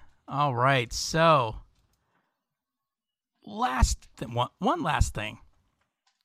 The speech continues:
Um, I found this because I was trying to figure out why,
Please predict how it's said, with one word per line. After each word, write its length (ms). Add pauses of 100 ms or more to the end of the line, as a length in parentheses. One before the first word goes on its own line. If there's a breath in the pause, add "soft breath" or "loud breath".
(100)
Um, 340
I 80
found 260
this 140
because 260
I 80
was 160
trying 200
to 60
figure 220
out 220
why, 600